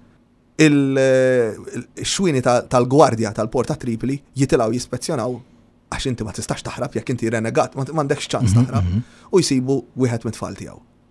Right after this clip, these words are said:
Speaker 1: Jarrestawh, imma lil Gregorio u lit-tifel li-, l-ieħor li hu taħt l-isem nisrani ta' Antonio isalvaw u jaslu Malta.
Speaker 2: Paolo Kassar sar minnu. Mill-ewwel żwieġ.
Speaker 1: Eżatt. U da wasal Malta, Gregorio.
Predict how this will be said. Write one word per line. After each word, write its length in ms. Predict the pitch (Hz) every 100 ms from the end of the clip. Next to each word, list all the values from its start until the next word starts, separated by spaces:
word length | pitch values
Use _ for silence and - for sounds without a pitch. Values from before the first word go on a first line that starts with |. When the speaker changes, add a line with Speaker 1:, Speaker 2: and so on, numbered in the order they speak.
| _ _ _ -
Speaker 1:
Jarrestawh, 680 | 117 135 165 - 123 - - -
imma 160 | 120 127
lil 140 | 135 123
Gregorio 400 | 135 160 123 110
u 40 |
lit-tifel 380 | 117 135 131 147
li-, 160 | 156
l-ieħor 520 | - 123 127 107 101 - - -
li 180 | 131 123 - _ -
hu 100 | 151 120
taħt 220 | 139 -
l-isem 360 | 151 - 117 107 _ 131
nisrani 540 | 127 120 156 131 110 -
ta' 140 | - 117
Antonio 480 | 165 139 107 110 127 156 _ _ _ _ -
isalvaw 500 | - 117 110 120 160 - _ -
u 120 | 156
jaslu 340 | 117 - - 101
Malta. 300 | 85 - - - -
Speaker 2:
Paolo 240 | - 160 139
Kassar 380 | 160 - - -
sar 180 | -
minnu. 220 | 87 73 - - - _ - -
Mill-ewwel 380 | 139 127 131 120
żwieġ. 360 | 127 - - -
Speaker 1:
Eżatt. 480 | 214 233 - - - - _ -
U 80 |
da 140 | 277 170
wasal 300 | 139 143 127
Malta, 380 | 135 - - - - _ _ -
Gregorio. 640 | 120 139 120 113 101 101